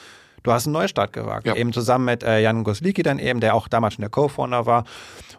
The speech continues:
Speaker 1: Und da würde mich natürlich interessieren, okay, wie kam es jetzt dazu und was hat dich dazu motiviert zu sagen, wir probieren das nochmal und, ja, richtig.
Speaker 2: Äh, ganz, ganz einfach. Ähm, wir hatten im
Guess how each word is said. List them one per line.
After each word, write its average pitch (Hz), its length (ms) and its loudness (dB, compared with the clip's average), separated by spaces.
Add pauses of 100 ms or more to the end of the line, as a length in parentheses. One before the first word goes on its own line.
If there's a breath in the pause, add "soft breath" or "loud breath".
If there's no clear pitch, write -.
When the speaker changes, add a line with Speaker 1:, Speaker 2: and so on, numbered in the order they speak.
(100)
Speaker 1:
Und 127 480 0
da 127 100 4
würde 139 140 0
mich 127 80 2
natürlich 127 160 -2
interessieren, 123 320 -2
okay, 110 420 -4
wie 117 220 -2
kam 131 260 0
es 156 100 -2
jetzt 151 200 -2
dazu 139 360 -4
und 123 100 -2
was 117 200 -2
hat 120 100 -2
dich 117 100 -2
dazu 107 240 -4
motiviert 110 480 0
zu 117 80 -2
sagen, 110 500 2 (240)
wir 110 120 -4
probieren 123 320 0
das 143 160 -2
nochmal 143 340 -2
und, 135 260 -8 (580)
ja, 113 80 -4 (140)
richtig. - 300 -8
Speaker 2:
Äh, 127 160 4 (160)
ganz, 139 440 2
ganz 151 200 2
einfach. 127 540 -2
Ähm, 120 540 2
wir 113 240 -2
hatten 139 340 2
im 120 520 2